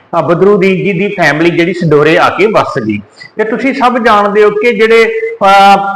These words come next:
ਪੀ-, ਅ, ਬਦਰੂਦੀਨ ਸ਼ਾਹ ਜੀ ਸਨ, ਉਹਨਾਂ ਦੀ ਪਤਨੀ ਦਾ ਨਾਂ ਨਸੀਰਾਂ ਸੀ। ਤੇ ਨਸੀਰਾਂ ਦਾ ਭਰਾ ਜਿਹੜਾ ਸੀ ਔਰੰਗਜ਼ੇਬ ਦੀ ਫੌਜ ਦੇ ਵਿੱਚ ਇੱਕ ਉੱਚ ਅਹੁਦੇ ਤੇ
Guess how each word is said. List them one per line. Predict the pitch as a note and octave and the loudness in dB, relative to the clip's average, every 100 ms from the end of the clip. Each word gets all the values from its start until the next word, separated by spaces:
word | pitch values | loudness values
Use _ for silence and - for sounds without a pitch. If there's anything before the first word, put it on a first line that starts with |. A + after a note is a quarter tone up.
| G3+ | -2
ਪੀ-, | G#3+ G#3 | 2 2
ਅ, | |
ਬਦਰੂਦੀਨ | F3+ E3+ G#3 G3 G#3 | 2 0 0 0 -2
ਸ਼ਾਹ | G#3 F3 F#3 | -2 0 2
ਜੀ | G#3 G#3+ | 0 -4
ਸਨ, | F#3 F3+ | -2 -2
ਉਹਨਾਂ | G3+ G3 G#3 | -2 -2 -2
ਦੀ | G#3 | -2
ਪਤਨੀ | - - F3+ F#3+ | -2 -2 -2 -2
ਦਾ | G3 | -2
ਨਾਂ | F#3+ F3+ | 0 0
ਨਸੀਰਾਂ | F#3+ G3 - F#3+ G#3+ A#3 | 0 -2 -2 0 2 2
ਸੀ। | - B3 - _ _ _ - | 0 -6 -10 _ _ _ -6
ਤੇ | A#3 | -4
ਨਸੀਰਾਂ | A#3+ A#3 G#3 G#3 A3 | -2 -2 -2 0 0
ਦਾ | A#3+ | -2
ਭਰਾ | A#3 A3 F#3 C#3+ | -2 2 2 2
ਜਿਹੜਾ | D3 F#3+ | 2 0
ਸੀ | F3+ A3+ - | -2 -4 0
ਔਰੰਗਜ਼ੇਬ | F#3 G#3 G#3+ F#3 G3 | 2 2 0 0 0
ਦੀ | F3 | 0
ਫੌਜ | G3+ - D3 D#3 | -4 0 0 0
ਦੇ | F3+ | 0
ਵਿੱਚ | D#3+ C#3+ | -2 -4
ਇੱਕ | F3 E3 - G#3+ | -6 -6 -6 -6
ਉੱਚ | - - | -8 -6
ਅਹੁਦੇ | F3 E3+ G3 | -4 0 0
ਤੇ | F#3+ F3+ C#4 - - | 0 0 0 -2 -6